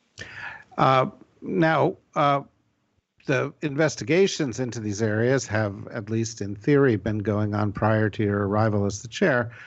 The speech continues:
Um, yesterday, in walking out of, uh, your meeting, uh, your predecessor as the chair, Devin Nunes, appeared to be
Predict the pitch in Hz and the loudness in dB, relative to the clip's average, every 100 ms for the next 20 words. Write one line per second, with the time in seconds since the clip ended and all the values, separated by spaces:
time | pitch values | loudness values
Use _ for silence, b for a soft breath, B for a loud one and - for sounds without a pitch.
0 | B B B 135 131 127 131 123 - 175 | B B B 0 2 2 0 -4 -14 -2
1 | 143 156 - 143 123 123 120 113 127 - | 0 0 -2 0 0 0 -2 0 -2 -2
2 | 123 110 113 120 117 107 - - - 123 | -6 -4 -2 0 -2 -4 -8 -20 -6 -4
3 | 104 127 147 139 120 120 127 135 120 107 | -2 0 0 2 2 2 0 -4 -2 -2
4 | 107 107 98 95 156 160 - 110 - 113 | 0 -2 -6 -2 0 0 0 -2 -2 -4
5 | 98 104 - 110 110 107 113 110 120 139 | -4 -8 -4 -2 0 0 0 0 2 2
6 | 117 107 104 B B B B 123 113 143 | 2 0 -4 B B B B -2 2 4
7 | 143 117 123 117 127 123 117 | 4 2 0 4 4 4 0